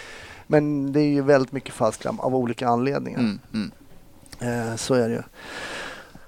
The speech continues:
Speaker 1: Ja, är det var, eh, kul. Det, man vet ju aldrig vad man ska f-, få höra för story. <laughs>
Speaker 2: Nej.
Speaker 1: Det blev en sån, eh, en sån modern, eh, datahistoria.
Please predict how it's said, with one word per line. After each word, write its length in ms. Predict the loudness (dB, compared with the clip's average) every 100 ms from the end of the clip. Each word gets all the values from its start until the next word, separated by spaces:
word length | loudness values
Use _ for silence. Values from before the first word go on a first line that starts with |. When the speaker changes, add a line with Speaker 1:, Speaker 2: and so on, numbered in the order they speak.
| -20 _ _ 4
Speaker 1:
Ja, 280 | 8 8 8
är 220 | 8 8
det 60 | 8
var, 180 | 4 4
eh, 440 | 4 4 4 0 0
kul. 380 | 4 4 4
Det, 180 | 4 4
man 180 | 4 2
vet 220 | 2 2
ju 40 | 4
aldrig 300 | 6 4 2
vad 100 | 0
man 80 |
ska 320 | 0 2 2 0 -8
f-, 100 | -14
få 140 | -4 4
höra 300 | 8 8 6
för 120 | 0
story. 520 | 0 2 4 6 6
<laughs> 1300 | 6 6 6 6 2 0 -4 -8 -14 -8 -4 -4 0
Speaker 2:
Nej. 260 | 4 6 8
Speaker 1:
Det 60 |
blev 200 | 8 6
en 80 | 4
sån, 300 | 2 0 2
eh, 680 | 0 0 0 0 -2 -2 -2
en 160 | -4
sån 440 | -4 -2 -2 -2 0
modern, 640 | 0 2 2 2 0 -2
eh, 60 | -6 -6 -8 -14 -20 -20 -20 _ _ _ -10
datahistoria. 1160 | 4 6 6 4 -2 -2 -4 -2 -2 0 -2